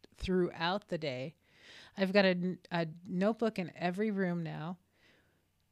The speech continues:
where if I feel bogged down or feel,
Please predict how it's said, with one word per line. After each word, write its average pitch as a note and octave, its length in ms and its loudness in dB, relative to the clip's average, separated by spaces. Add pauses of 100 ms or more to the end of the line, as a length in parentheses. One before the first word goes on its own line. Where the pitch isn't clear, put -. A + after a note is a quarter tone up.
(300)
where F#3 340 4
if F3+ 200 -2
I F3 100 0
feel A3+ 280 2
bogged G#3+ 360 0
down G3 360 0
or F3 200 -4
feel, F#3+ 580 0